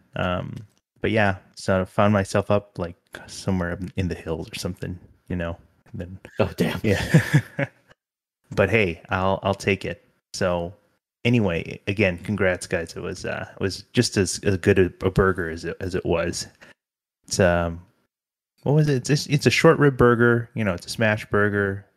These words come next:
Speaker 1: You got a nice,
Speaker 2: Mm-hmm.
Speaker 1: they got their sauce on there, and they got, like, deep caramelized onion, onions in there, so it's nice and sweet too. So
Speaker 2: Glorious.
Speaker 1: it's a good burger. Um, afterwards, uh, <laughs> we, uh,
Speaker 2: Same day?
Speaker 1: yeah, exactly.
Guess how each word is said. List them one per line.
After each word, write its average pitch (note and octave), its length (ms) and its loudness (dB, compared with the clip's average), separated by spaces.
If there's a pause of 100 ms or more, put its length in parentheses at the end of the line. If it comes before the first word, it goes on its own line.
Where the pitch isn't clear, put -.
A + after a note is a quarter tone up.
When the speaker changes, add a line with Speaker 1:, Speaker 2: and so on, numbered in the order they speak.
Speaker 1:
You G2 80 -10
got F#2+ 160 0
a F#2 60 -4
nice, F#2 480 -4
Speaker 2:
Mm-hmm. - 80 -18
Speaker 1:
they F#2+ 80 -4
got G2 220 -2
their F2 200 -2
sauce G2+ 460 0
on G#2 180 0
there, G2+ 460 -2 (220)
and F#2 240 -4
they G2+ 60 -2
got, A2 200 2
like, F2 200 -6 (120)
deep G#2+ 240 -4
caramelized F#2+ 580 -2
onion, E2+ 280 -6 (100)
onions F2 360 -4
in E2+ 80 -10
there, E2+ 180 -12
so F#2 120 -4
it's - 140 -10
nice F#2+ 200 -4
and F2+ 100 -10
sweet - 300 -10
too. F2 260 -6 (680)
So - 100 -6
Speaker 2:
Glorious. E2 400 -8
Speaker 1:
it's - 140 -16
a F#2+ 40 -8
good F2+ 200 -10
burger. F2+ 380 -8 (680)
Um, G2 380 0 (400)
afterwards, G2 760 0 (100)
uh, G#2 320 0 (180)
<laughs> - 200 -20
we, A2+ 280 -4
uh, F#2+ 240 -2
Speaker 2:
Same G2 180 6
day? G2 200 6
Speaker 1:
yeah, G2+ 300 2
exactly. F2+ 560 -8